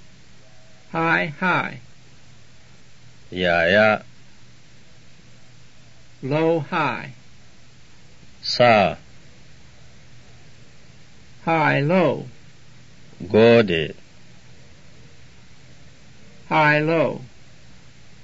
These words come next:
Speaker 2: Yeah, yeah.
Speaker 1: Low, low.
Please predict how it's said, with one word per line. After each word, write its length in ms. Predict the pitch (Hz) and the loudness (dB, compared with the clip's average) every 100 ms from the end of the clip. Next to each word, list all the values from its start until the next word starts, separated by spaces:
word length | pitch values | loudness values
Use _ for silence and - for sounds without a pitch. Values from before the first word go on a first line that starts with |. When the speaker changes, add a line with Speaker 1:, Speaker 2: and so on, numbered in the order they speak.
| - | -8
Speaker 2:
Yeah, 380 | 92 95 90 87 | 2 6 6 6
yeah. 420 | 87 85 76 78 - - - - - - - - - - - - - - - - - - - - - - | 6 4 0 -6 -14 -20 -20 -20 -20 -20 -20 -20 -20 -20 -20 -20 -20 -20 -20 -20 -20 -20 -20 -20 -18 -4
Speaker 1:
Low, 360 | 135 143 147 | 0 2 2
low. 480 | 147 151 156 123 - | 0 2 0 0 -6